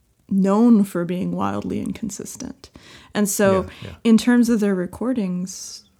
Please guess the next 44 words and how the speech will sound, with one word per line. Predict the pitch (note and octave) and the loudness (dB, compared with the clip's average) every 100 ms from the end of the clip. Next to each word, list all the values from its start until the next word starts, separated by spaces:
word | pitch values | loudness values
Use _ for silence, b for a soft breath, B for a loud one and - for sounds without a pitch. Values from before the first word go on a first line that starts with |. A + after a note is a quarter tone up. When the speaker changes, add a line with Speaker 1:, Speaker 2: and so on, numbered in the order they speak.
| _ _ _ _ _ - | _ _ _ _ _ -4
Speaker 1:
that | G3 G3 | -4 -2
makes | F#3+ - | -4 -6
sense | F#3 G3 - | -8 -8 -8
to | - | -8
me | F#3 G3 | -6 -6
too. | - G#3+ F3 G3 - | -4 -4 -4 -6 0
Now, | A3+ A3+ | 2 4
I | G#3 | 4
mean, | G#3+ A3 | 6 6
their | G#3 | 4
recordings | G3 G#3 F4+ F4+ A3+ A3 | 2 0 0 2 2 2
theoretically | C4 A#3 C4 C#4+ - F3+ | 0 2 2 2 2 2
would | F#3+ F3+ | 2 0
be | - G3 - | 0 -2 -2
a | F#3+ | 0
lot | F3+ - | 0 0
more | G3 F3+ | 0 -2
disciplined | A#3 C4+ B3 F#3+ E3 F3 | -4 -4 -4 -4 -4 -6
because | - G3 F3+ | -8 -8 -6
they're | F3+ | -6
sitting | F3+ G3 F3+ F3+ | -6 -4 -2 -2
down | E3+ E3+ | -4 -6
to | - | -8
record | F3+ - E3+ | -10 -6 -2
Speaker 2:
Sure, | F3 | -2
Speaker 1:
things | E3+ F3 F3+ | -2 -6 -6
for | - - | -6 -6
Speaker 2:
sure. | |
Speaker 1:
posterity, | - G3+ - F4 G3 E3 | -6 -8 -4 -2 -2 -4
but | F3 E3+ - B B B B B | -6 -10 -10 B B B B B
Speaker 2:
Different | - - D2 | -16 -14 -16
takes | - A2 B2+ - - | -12 -12 -12 -14 -10
and | A2 | -10
whatnot. | G#2+ - A#2 D3 - _ - | -10 -10 -10 -10 -14 _ 0
Speaker 1:
Right, | C4 F#4+ F3 - - A3+ | 4 4 4 0 -8 -2
right. | D#4+ G3 - | 0 2 2
Like | F#3+ F3 | 0 0
that | F#3+ - | -4 -4
better | F#3 F3 | -2 -2
take | F3+ G3 - | -4 -6 -8
of | G3 | -8
Can't | - - | -8 -6
Hardly | F#3+ G3+ G#3 | -6 -4 -4
Wait. | C#4+ D4 - | -4 -4 -8